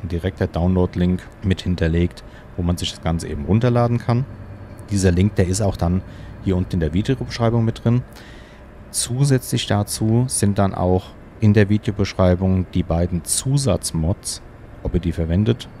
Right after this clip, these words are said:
steht euch frei, mit verzeichnet. Einmal für die English City Names, wie vorhin schon mal,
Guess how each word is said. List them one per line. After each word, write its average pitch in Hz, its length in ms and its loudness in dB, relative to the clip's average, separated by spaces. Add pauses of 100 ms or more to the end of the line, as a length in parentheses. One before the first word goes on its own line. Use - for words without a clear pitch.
steht 92 260 -4
euch 78 180 -4
frei, - 320 -2 (480)
mit 95 280 0
verzeichnet. 101 920 -2 (200)
Einmal 98 380 4
für 95 240 0
die 85 260 0
English 92 320 0
City 120 240 -2
Names, 127 460 2 (100)
wie 90 120 0
vorhin 95 280 2
schon 107 180 0
mal, 104 300 4